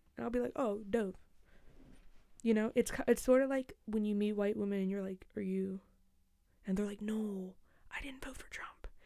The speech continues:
And you're like, "Oh, cool, cool, cool, cool, cool, cool, cool." Dating men as a bisexual woman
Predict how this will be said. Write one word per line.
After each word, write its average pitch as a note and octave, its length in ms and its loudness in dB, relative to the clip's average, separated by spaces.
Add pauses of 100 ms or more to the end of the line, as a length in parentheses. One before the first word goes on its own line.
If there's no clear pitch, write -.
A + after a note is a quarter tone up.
And A#3 100 -4
you're A#3 80 -2
like, A3 160 -6
"Oh, A#3 200 0
cool, - 280 -4
cool, G#3+ 180 2
cool, G#3+ 120 2
cool, G#3 120 2
cool, G3 140 -2
cool, F#3+ 120 2
cool." F#3 200 -6 (1600)
Dating C4+ 460 2
men A#3 460 0 (180)
as A3 280 -2
a G#3+ 60 -2
bisexual G3+ 640 -6
woman F#3+ 380 -2